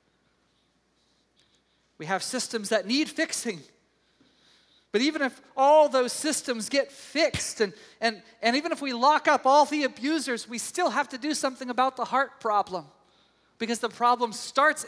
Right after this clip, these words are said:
inside and it goes outward. What are we gonna do about that? You see, we all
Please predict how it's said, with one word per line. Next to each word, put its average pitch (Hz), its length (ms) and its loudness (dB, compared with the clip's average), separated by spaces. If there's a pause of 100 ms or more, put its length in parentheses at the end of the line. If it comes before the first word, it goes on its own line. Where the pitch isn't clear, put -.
inside 254 600 2
and 226 120 -6
it 220 80 -8
goes 233 240 -2 (100)
outward. 202 500 -2 (960)
What 226 140 0
are 254 40 -4
we 294 100 -4
gonna 285 160 -4
do 254 300 -4
about 220 440 2
that? 226 680 2 (2000)
You 190 60 -10
see, 220 180 -6
we 202 160 0
all 202 420 4